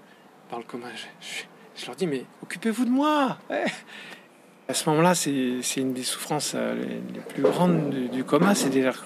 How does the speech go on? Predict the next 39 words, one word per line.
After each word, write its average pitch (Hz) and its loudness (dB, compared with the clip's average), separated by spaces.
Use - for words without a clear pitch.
que 123 0
j'ai 120 -4
quelque - -2
chose 170 4
à 156 8
dire 170 2
<laughs> - -6
et - 6
personne 196 8
ne 190 8
m'entend. 170 6
Et, 160 4
et - 2
notamment, 151 8
ce 220 2
que - 0
j'avais 143 8
à 143 8
dire, 196 6
c'est, « - 2
Mais 139 8
occupez-vous 170 4
de 202 10
moi, 226 10
qu'est-ce 208 2
qui 196 0
se - 2
passe ? - 6
Où 214 4
suis-je ? » 180 6
Parce - 0
que 175 6
c'était 170 6
un 170 8
de - 4
ces 165 6
brefs 185 6
moments 196 8
où 160 6